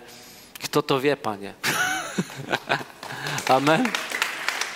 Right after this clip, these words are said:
A. Służebność. Służebność to nie jest tylko służba. Służebność to jest zdolność służenia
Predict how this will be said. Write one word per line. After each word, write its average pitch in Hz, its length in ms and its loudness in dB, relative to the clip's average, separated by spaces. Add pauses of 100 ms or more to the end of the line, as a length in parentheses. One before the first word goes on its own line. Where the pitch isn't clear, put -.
(3750)
A. 110 260 0 (1600)
Służebność. 156 1040 2
Służebność 202 640 2
to 190 100 0
nie 185 120 6
jest 202 180 4
tylko 175 240 2
służba. 127 520 2 (840)
Służebność 143 840 2
to 147 140 4
jest 143 400 6
zdolność 160 960 2
służenia 147 680 2